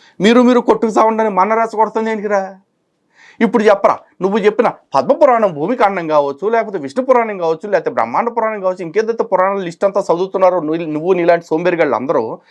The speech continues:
వాళ్ళందరికీ అడుగుతున్నాను రా. పురాణాల యొక్క లక్షణము, లక్ష్యము కూడా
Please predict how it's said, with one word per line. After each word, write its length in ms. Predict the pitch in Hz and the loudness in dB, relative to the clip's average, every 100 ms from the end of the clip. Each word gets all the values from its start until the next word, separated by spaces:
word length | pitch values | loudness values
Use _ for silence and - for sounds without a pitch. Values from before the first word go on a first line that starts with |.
| - - | -6 0
వాళ్ళందరికీ 540 | 160 180 185 196 214 | 2 2 0 -6 0
అడుగుతున్నాను 540 | 190 170 170 175 165 143 | 0 0 -4 -2 -2 -2
రా. 100 | 127 _ _ _ _ | -6 _ _ _ _
పురాణాల 440 | 143 156 185 170 165 | 2 4 2 0 0
యొక్క 220 | 156 - | -2 -2
లక్షణము, 640 | 113 110 - 156 165 190 | -2 -4 -4 -4 0 0
లక్ష్యము 500 | 196 117 - 175 170 | 0 -2 -2 0 0
కూడా 360 | - 107 107 | -2 0 0